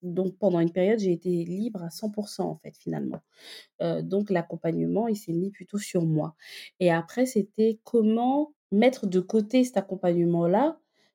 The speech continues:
pour repartir sur un, un neuf heures, dix-sept heures, heu, à temps plein, sachant que c'était p-, juste pas possible. Donc c'était, oui, finalement,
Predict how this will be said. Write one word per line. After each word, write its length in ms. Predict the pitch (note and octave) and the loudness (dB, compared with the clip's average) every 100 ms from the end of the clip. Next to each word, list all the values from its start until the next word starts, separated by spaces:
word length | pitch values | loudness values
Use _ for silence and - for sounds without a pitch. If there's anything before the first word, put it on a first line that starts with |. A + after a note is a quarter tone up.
| _ | _
pour 200 | - D#3+ | -2 4
repartir 680 | G#3 B3+ C4 B3 - C#4+ D4 | 4 4 2 0 0 0 0
sur 380 | - B3+ C4 G#3 | 0 2 4 4
un, 300 | G#3+ A#3 B3 _ _ _ _ | 4 2 -2 _ _ _ _
un 260 | F#3+ F3+ F3 | -2 2 4
neuf 360 | F3+ G#3 A3+ A3 | 6 6 6 2
heures, 120 | A3+ | 0
dix-sept 460 | F#3+ - G#3 G3 A3+ | -4 -2 0 2 2
heures, 380 | A#3+ C4 - _ _ _ _ _ - | 4 2 -2 _ _ _ _ _ -4
heu, 120 | F3+ F3 | 0 0
à 80 | F3+ - | 0 -4
temps 100 | F#4 - | -6 0
plein, 280 | D#3 D#3 - _ _ _ - _ - | 0 0 -6 _ _ _ -20 _ -14
sachant 540 | - F3+ F3+ - A3+ | -4 -2 -2 -4 -6
que 260 | - F#3+ E3+ | -2 0 0
c'était 280 | E3 E3 E3 | -2 -4 -6
p-, 120 | - - | -6 -12
juste 320 | E3+ G3+ - | -6 -6 -4
pas 140 | F#3 F#3 | -2 -4
possible. 720 | F#3 F3 - A3+ A3+ F3 D#3 - _ _ _ _ _ | -2 -6 -4 -4 -2 -2 -2 -6 _ _ _ _ _
Donc 200 | F3+ F#3 | 2 4
c'était, 480 | G3+ G3 B3+ B3+ G3+ | 2 6 8 10 8
oui, 200 | G#3+ A#3+ | 4 -2
finalement, 680 | - G3+ F3+ F3 A3 C4 C#4+ | 0 4 4 4 4 2 0